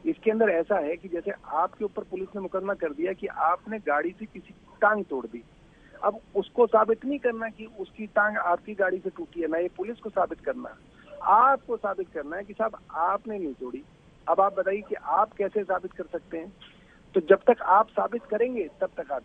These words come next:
जेल में रहेंगे। यही पीएमएलए Act के अंदर, जिसके अंदर सत्येंद्र जैन साहब को बंद किया है इन्होंने, जिसमें इन्होंने कई लोगों को जो है बंद किया हुआ है अपोजिशन के, वो इस कानून का एक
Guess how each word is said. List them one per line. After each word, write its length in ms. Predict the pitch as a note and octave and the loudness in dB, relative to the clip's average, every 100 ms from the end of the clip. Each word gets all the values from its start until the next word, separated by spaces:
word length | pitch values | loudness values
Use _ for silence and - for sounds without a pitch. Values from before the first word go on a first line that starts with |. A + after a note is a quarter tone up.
| C3 | -6
जेल 180 | C3+ | -6
में 120 | C#3+ C3+ | -6 -10
रहेंगे। 240 | C#3 D#3 | -8 -8
यही 220 | F3 A3+ | -2 -4
पीएमएलए 540 | - C3 B2+ C#4 C#3+ C#3 | -2 -2 0 0 0 0
Act 220 | - - | -4 -2
के 80 | C#3+ | 0
अंदर, 180 | C#3+ | 0
जिसके 260 | D3 C#3 D3+ | 0 0 2
अंदर 120 | C#3 | 2
सत्येंद्र 380 | C3 C3 B2+ B2 | 2 0 2 2
जैन 220 | B2 B2+ | 4 4
साहब 200 | C3+ B2 | 6 6
को 120 | - | 6
बंद 220 | C3+ C3+ C3 | 4 4 4
किया 160 | C#3+ | 4
है 60 | C#3 | 6
इन्होंने, 240 | C3+ C3+ - - - - - - | 4 -4 -10 -20 -20 -20 -20 -4
जिसमें 280 | D3 - D3 | -4 2 4
इन्होंने 220 | C#3 C#3 C#3 | 6 4 6
कई 180 | D3+ D#3 | 8 8
लोगों 280 | D3+ C#3 D3 | 8 4 4
को 120 | D3 | -2
जो 120 | C3+ | 0
है 100 | C3+ | -2
बंद 240 | C3 C3 B2+ | 0 0 0
किया 200 | C#3+ C3 | 2 4
हुआ 140 | C#3 | 4
है 40 | |
अपोजिशन 520 | B2+ C3 B2+ B2+ C#3+ B2+ | 2 -2 -10 -8 -8 -8
के, 220 | B2 A#2+ - - - - C#3 | -10 -16 -20 -20 -20 -14 -2
वो 180 | G3 G#3 - | -2 2 2
इस 140 | G3+ | 2
कानून 560 | - D3 B2 B2 B2 A#2 | 4 4 4 2 -2 -4
का 380 | - C3 D3 - - | -2 0 0 -4 0
एक 160 | F#3+ | 0